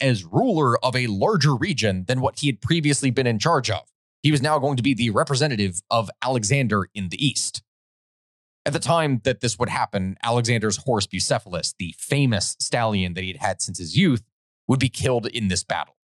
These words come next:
And Alexander would end up naming one of the two cities that he would found after the battle, Bucephala, after him. The intention that Alexander had at this point was to continue the war, to continuously march on,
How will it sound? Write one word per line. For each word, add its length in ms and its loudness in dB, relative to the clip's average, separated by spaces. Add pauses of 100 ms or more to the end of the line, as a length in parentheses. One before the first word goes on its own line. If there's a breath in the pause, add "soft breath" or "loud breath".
(180)
And 300 2
Alexander 480 2
would 140 0
end 140 0
up 120 -4
naming 280 0
one 140 0
of 60 -4
the 60 -10
two 220 -4
cities 400 0
that 120 -4
he 60 -6
would 160 -10
found 460 -4 (100)
after 240 -2
the 80 0
battle, 440 0 (380)
Bucephala, 600 0 (260)
after 280 -4
him. 160 -4 (1500)
The 120 6
intention 440 2
that 120 2
Alexander 520 0
had 240 -2
at 100 -2
this 160 0
point 340 -2
was 140 0
to 80 0
continue 680 0 (140)
the 80 2
war, 300 -10 (240)
to 80 4
continuously 720 0
march 300 2
on, 220 -2